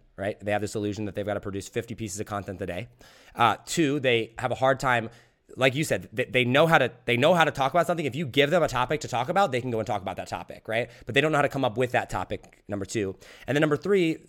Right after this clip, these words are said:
they're afraid that people are not gonna listen to them, right? A-, as you alluded to, it's like, "Okay, listen, I, I might know this, but, uh, how do I make sure that people are actually going to listen to me?" And so I, I want to actually just kind of, you to just kind of open up and share. First and foremost, let's start with that last one there.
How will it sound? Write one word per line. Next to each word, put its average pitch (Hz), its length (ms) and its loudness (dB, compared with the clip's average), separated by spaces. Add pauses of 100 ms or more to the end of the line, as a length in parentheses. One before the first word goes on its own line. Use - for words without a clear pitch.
they're 139 200 4
afraid 147 260 -2
that 135 80 -6
people 131 220 -4
are - 20 -2
not 120 160 -2
gonna 120 120 -2
listen 127 240 -2
to 98 100 -8
them, 78 180 -12 (160)
right? 113 180 0
A-, 107 280 -4
as 107 160 0
you 117 100 -2
alluded 131 280 -2
to, 101 100 -8
it's 92 180 -6
like, 107 160 -2
"Okay, 120 220 -2
listen, 123 260 -4
I, 113 140 -2 (240)
I 131 80 2
might 135 180 2
know 139 240 4
this, 113 300 -2
but, 117 280 0 (240)
uh, 110 100 0
how 151 180 0
do 180 60 6
I 165 100 6
make 143 160 -2
sure 139 120 -4
that 120 120 -6
people 123 220 -4
are 117 40 4
actually 110 300 0
going 104 200 -4
to 107 180 -12
listen 107 380 -8
to 104 360 -8
me?" 107 400 0 (320)
And 127 120 2
so 131 360 4
I, 131 160 2 (100)
I 123 80 0
want 190 300 2
to 165 80 2
actually 147 240 0
just 131 100 -10
kind 151 180 -2
of, 123 80 -10
you 135 120 -6
to 131 40 -10
just 123 120 -10
kind 160 140 0
of - 40 -4
open 131 220 0
up 123 200 -2 (200)
and 117 120 -4
share. 135 460 2 (260)
First - 220 -2
and 165 100 -6
foremost, 143 320 0
let's 135 100 -6
start 147 120 0
with 127 80 -2
that 117 140 0
last 120 320 0
one 117 100 -4
there. 110 260 -2